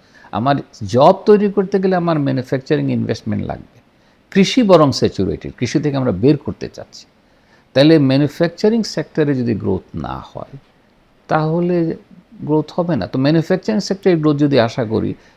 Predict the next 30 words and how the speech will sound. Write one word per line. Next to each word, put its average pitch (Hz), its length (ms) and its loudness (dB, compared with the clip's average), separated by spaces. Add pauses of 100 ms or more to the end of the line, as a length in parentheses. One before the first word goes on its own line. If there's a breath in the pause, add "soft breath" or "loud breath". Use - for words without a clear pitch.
(180)
গার্মেন্টস 160 400 2
ইন্ডাস্ট্রিতে 170 760 -2 (380)
এখন 190 360 0
যে 147 120 2
গ্রোথটা 107 440 -4
হয়েছে 92 280 -8
গত 98 360 -2
দশ 92 300 -4
বছর, 104 360 -4
পনেরো 90 260 -6
বছরে, 90 380 -8
দু 78 200 -8
হাজার 101 340 -4
চোদ্দো, 117 440 -2
দু 104 140 -4
হাজার 98 320 -4
চব্বিশ, 95 540 -6 (580 soft breath)
এই 160 160 4
সময়ের 151 380 -2
মধ্যে 104 380 -2
যেটা 92 280 -4
হয়েছে, 113 280 -4
সেটা - 420 -6
খুব 156 340 -4
বেশি 110 280 -4
গ্রোথ 98 420 -6
হয় 87 140 -4
নাই। 190 200 -4 (420 soft breath)
অধিকাংশ 202 540 0
ইন্ডাস্ট্রি 123 640 -2